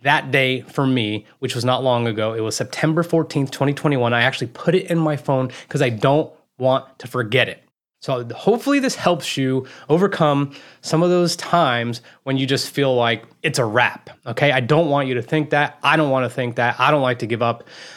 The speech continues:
Uh, and, and that's what we're gonna talk about. So September fourteenth, I woke up probably right around three forty-one A M.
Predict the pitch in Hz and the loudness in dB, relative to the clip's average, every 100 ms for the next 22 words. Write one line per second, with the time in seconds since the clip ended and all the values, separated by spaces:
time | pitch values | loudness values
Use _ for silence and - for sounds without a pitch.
0 | - 123 120 127 127 127 131 120 117 117 | -4 0 2 0 0 0 0 0 0 -2
1 | 113 110 120 107 104 95 156 135 127 - | -2 -2 0 0 -2 0 2 2 -2 -10
2 | 131 160 214 220 202 185 151 139 151 147 | -4 0 0 2 0 0 0 2 2 2
3 | 120 113 _ _ - - 190 214 190 139 | 0 -2 _ _ -6 -2 -2 0 0 2
4 | 147 160 147 120 - 139 151 165 156 - | 2 2 0 -2 -6 -2 0 2 0 -4
5 | - 143 143 139 127 113 120 127 123 123 | 0 2 2 0 0 0 0 0 -2 -2
6 | 117 113 113 104 | -2 0 0 -2